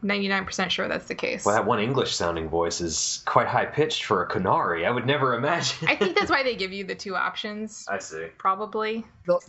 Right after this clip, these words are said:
Speaker 3: the elf option and the Qunari option.
Speaker 2: I, I think that, that makes sense, actually.
Speaker 1: Yeah,
Speaker 2: Uh,
Speaker 1: and then your human can kinda be either.
Speaker 2: Yeah, that's, that, that's funny. Oh.
Speaker 1: So have you, do you have any plans for romancing any of these characters, you guys?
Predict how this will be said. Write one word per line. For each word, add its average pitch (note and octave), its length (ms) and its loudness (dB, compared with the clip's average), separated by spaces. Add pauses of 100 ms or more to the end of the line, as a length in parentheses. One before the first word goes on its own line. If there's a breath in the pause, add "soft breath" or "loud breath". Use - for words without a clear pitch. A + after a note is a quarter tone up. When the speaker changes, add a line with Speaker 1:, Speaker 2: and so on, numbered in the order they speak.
Speaker 3:
the F#3 160 0
elf E3+ 260 2
option F3 680 0
and D#3 200 0
the D3 240 4
Qunari C#3 500 2
option. C3+ 600 0 (340)
Speaker 2:
I, D3 200 4
I E3 40 2
think F#3+ 200 2
that, D3 200 0
that D3+ 160 2
makes C#3+ 200 0
sense, C3+ 300 0
actually. F#2+ 640 2 (100)
Speaker 1:
Yeah, A3 300 4
Speaker 2:
Uh, G3+ 100 0
Speaker 1:
and A#3 100 4
then A3+ 80 2
your A3+ 120 4
human A3+ 300 0
can G3+ 140 -2
kinda G3 220 2
be F#3 120 -2 (120)
either. F#3 420 0 (420 soft breath)
Speaker 2:
Yeah, A#2 400 2 (160)
that's, G#2 400 -4
that, G2+ 240 -4
that's - 220 -8
funny. F2+ 440 0
Oh. F#2+ 320 0 (280)
Speaker 1:
So B3 220 4
have A#3+ 180 0
you, A#3+ 500 0 (240)
do A3 120 -2
you G#3+ 120 2
have G#3+ 220 2
any G#3 180 0
plans G3 420 -2
for G3+ 160 2
romancing F#3 560 2
any F#3+ 160 0
of F#3+ 80 -2
these G3 140 2
characters, F#3+ 560 2
you G3 60 2
guys? F#3+ 420 2